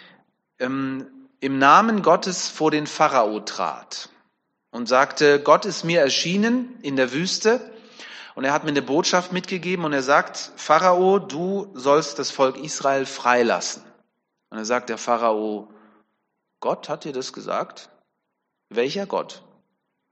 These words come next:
Ja? Hier merken wir, äh, Pharao war es gewohnt, er hat sich ja selbst auch als ein Sohn der Götter gesehen, das kommt ja dann noch dazu.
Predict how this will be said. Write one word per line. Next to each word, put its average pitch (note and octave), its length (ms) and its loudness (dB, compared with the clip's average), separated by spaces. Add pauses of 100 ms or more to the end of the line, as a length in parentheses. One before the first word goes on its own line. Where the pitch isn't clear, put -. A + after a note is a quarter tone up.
(600)
Ja? A2+ 180 -10 (480)
Hier C#3+ 140 -4
merken D3 340 2
wir, G#3 220 2 (400)
äh, C3+ 260 4
Pharao D#3+ 500 4
war C#3+ 140 6
es D3 140 -2
gewohnt, E3 640 0
er A#2 80 -6
hat A2+ 100 -6
sich - 160 -12
ja A2 80 -2
selbst A#2 340 -4
auch A2+ 220 0
als C3 360 -4
ein A#2+ 440 -10 (880)
Sohn C#3 340 -2
der A#2 120 2
Götter D#3+ 320 2
gesehen, D#3 500 -4
das A2 300 -10
kommt B2 180 -6
ja A2+ 100 -4
dann G#2+ 140 -6
noch G2+ 140 -10
dazu. D3+ 580 -8